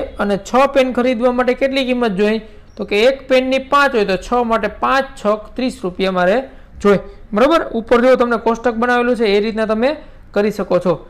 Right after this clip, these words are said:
ચાલો હવે એના પછી તમારે આગળ છે એ ઉદાહરણ તમારે જાતે સમજવાનું છે. હું તમને direct તમને જાતે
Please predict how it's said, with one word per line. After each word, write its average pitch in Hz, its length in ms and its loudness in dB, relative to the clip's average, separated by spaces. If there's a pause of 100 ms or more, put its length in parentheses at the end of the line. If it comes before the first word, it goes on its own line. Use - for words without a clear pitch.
(240)
ચાલો 185 260 2
હવે 233 180 4
એના 262 120 2
પછી 269 280 2
તમારે 262 300 2
આગળ 254 260 4
છે 262 220 6 (180)
એ - 40 4
ઉદાહરણ 226 420 2
તમારે 247 340 2
જાતે 180 220 2
સમજવાનું 247 560 2
છે. 247 160 4 (380)
હું 196 160 0
તમને 226 260 0
direct 220 380 2
તમને 233 220 0
જાતે 180 240 2